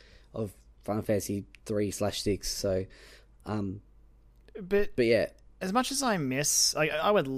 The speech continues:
Speaker 2: like, it does hurt not having Chrono Trigger, Tr-, Chrono Trigger here.
Speaker 1: Mm.
Speaker 2: But I don't know, it does have Earthbound, Final Fantasy three, it has Secret of Mana,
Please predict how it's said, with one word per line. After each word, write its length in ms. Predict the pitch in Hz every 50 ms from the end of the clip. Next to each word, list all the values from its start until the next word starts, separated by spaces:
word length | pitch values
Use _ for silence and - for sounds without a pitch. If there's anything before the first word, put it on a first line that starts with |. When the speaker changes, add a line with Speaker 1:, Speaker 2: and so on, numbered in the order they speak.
| 135 -
Speaker 2:
like, 220 | - 143 135 - - - - - - - - - -
it 140 | 165 139 -
does 260 | 170 156 170 160 -
hurt 300 | - 143 143 147 143 143
not 100 | 139 135 127
having 240 | 135 131 131 131
Chrono 280 | 120 - 131 131 131 127
Trigger, 360 | - 135 120 120 123 120 123 -
Tr-, 140 | - - - - -
Chrono 480 | - - - 135 135 135 135 135 131
Trigger 300 | 120 - 143 131 113 127
here. 420 | 113 107 - 127 123 147 175 208 214 - - - - - - - -
Speaker 1:
Mm. 360 | 135 135 127 120 113 113 127 - _
Speaker 2:
But 120 | - 254 254
I 80 | 269 262
don't 120 | 226 185
know, 180 | 170 160 160 160
it 120 | 151 147
does 240 | - 180 185 180 -
have 340 | 185 175 170 165 160 147 143 - - -
Earthbound, 680 | 139 139 139 - - - 139 135 135 131 127 127 123 -
Final 400 | - - - - 139 131 135 131
Fantasy 380 | - 147 135 123 123 - 135 120
three, 640 | - - - - 123 120 117 117 117 117 117 117 117 110 - - - - -
it 60 | -
has 120 | 131 131 -
Secret 320 | - - 165 - 147 143
of 100 | 135 117
Mana, 640 | 120 120 117 113 113 113 117 117 117 113 113 117